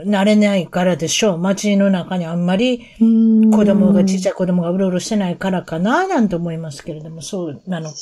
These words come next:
Speaker 1: かもですね。
Speaker 2: そうですね。
Speaker 1: まあ、アメリカもオーストラリアも、埋めや増やせや、もう、この国は、
Speaker 2: <laughs>
Speaker 1: もう子供の作り方を知っておりますし、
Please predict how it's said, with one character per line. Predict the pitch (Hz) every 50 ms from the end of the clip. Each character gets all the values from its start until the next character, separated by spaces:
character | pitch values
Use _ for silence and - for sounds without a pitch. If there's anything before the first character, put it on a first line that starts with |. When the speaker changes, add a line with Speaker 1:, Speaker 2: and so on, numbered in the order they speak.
| - -
Speaker 1:
か | - 349 339
も | 262 190
で | 135 143
す | 139 - -
ね。 | 247 302 359 392 370 - _ _ _ _ _ _ _ _ -
Speaker 2:
そ | - - 214 208
う | 196
で | 190 175
す | - - -
ね。 | 185 175 190 240 254 277 285 294 294 220
Speaker 1:
ま | 220 208 202
あ、 |
ア | 185
メ | 196 220 226
リ | 214 220
カ | 214 220 214 208 208 202 202 202
も | 196 196 190 185 185 180 175 156 196
オ | 190
ー | 180
ス | - -
ト | 190
ラ | 185 180 175
リ | 175 175
ア | 165
も、 | 160 170 196 226
埋 | 226
め | 233 220
や | 208 196 185
増 | - - 190
や | 180 180 175
せ | 160 - - 175
や、 | 170 160 156 - -
も | - 196 185 185 180 175 175 170
う、 | 180 - - - - - - _
こ | - - 208
の | 208 202 185
国 | 185 196 190 185 180
は、 | 175 190 214 240 262 262 311 269 -
Speaker 2:
<laughs> | -
Speaker 1:
も | 214 196 196 190 185 180 180
う | 160
子 | - - 196
供 | 190 185 180
の | 180 180
作 | - - -
り | 180 175
方 | 165 175 147 170
を | 165
知 | - - -
っ |
て | - 180
お | 170
り | 160 170
ま | 175 170
す | - - 175
し、 | - - 185 175 -